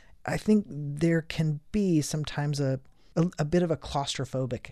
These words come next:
narrative about what it means to be trans, where you have to have experienced this as a child or claimed this identity by age three or whatever it is. And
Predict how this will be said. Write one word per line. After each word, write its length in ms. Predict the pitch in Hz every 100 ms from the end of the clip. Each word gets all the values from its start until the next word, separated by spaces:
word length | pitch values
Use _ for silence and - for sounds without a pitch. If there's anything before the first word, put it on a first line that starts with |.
| -
narrative 600 | 135 131 123 95 73 - -
about 240 | 127 120
what 220 | 135 143
it 100 | 127
means 400 | 131 120 110 98
to 100 | -
be 140 | 95 92
trans, 560 | - 104 53 - -
where 100 | 123
you 160 | 113 117
have 380 | - 120 110 -
to 180 | - 113
have 480 | - 110 107 107 -
experienced 520 | 120 - 165 175 -
this 200 | 262 -
as 100 | 135
a 60 | 98
child 500 | - - - 64 -
or 220 | - - - - -
claimed 420 | - 151 151 147
this 280 | 147 156 -
identity 720 | 127 123 120 113 110 104 101
by 260 | 98 107 110
age 280 | 110 107 -
three 260 | 123 107 -
or 80 | 151
whatever 480 | 147 151 139 127 120
it 100 | - -
is. 160 | - - - - - -
And 560 | 170 160 160 156 143